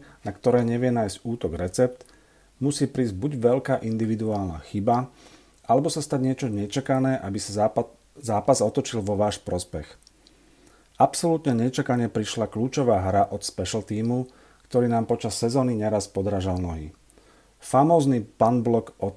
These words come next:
Jordana Willisa sa odrazil pod nohy rookieho Hufangu, ktorý naservírovanú loptu zdvihol pre jediný touchdown Niners v tomto zápase.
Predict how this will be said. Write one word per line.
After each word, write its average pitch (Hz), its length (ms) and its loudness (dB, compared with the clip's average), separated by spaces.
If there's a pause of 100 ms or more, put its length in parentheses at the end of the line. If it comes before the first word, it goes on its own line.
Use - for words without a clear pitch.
Jordana 110 480 -2
Willisa 95 480 -4 (240)
sa - 240 -8
odrazil 117 480 2
pod 104 240 -2
nohy 107 320 -2
rookieho 104 400 -4 (240)
Hufangu, 117 560 -2 (400)
ktorý 110 320 0
naservírovanú 120 800 2
loptu 98 320 -2
zdvihol 95 480 -2
pre 87 240 -4
jediný 123 400 2
touchdown 95 560 -2
Niners 87 480 -8
v 85 80 -8
tomto 85 160 -8
zápase. 82 640 -6